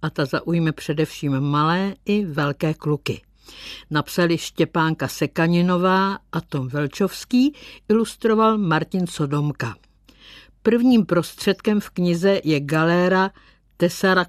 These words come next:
Conteres ze třetího století před naším letopočtem,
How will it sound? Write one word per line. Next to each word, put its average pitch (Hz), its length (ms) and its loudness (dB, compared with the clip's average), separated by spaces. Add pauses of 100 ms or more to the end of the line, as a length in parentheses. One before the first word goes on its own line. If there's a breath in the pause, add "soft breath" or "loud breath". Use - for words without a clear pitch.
Conteres 143 800 -2 (180)
ze 139 140 -4
třetího 156 540 -4
století 156 500 -2
před 151 260 -6
naším 156 360 -2
letopočtem, 151 840 -4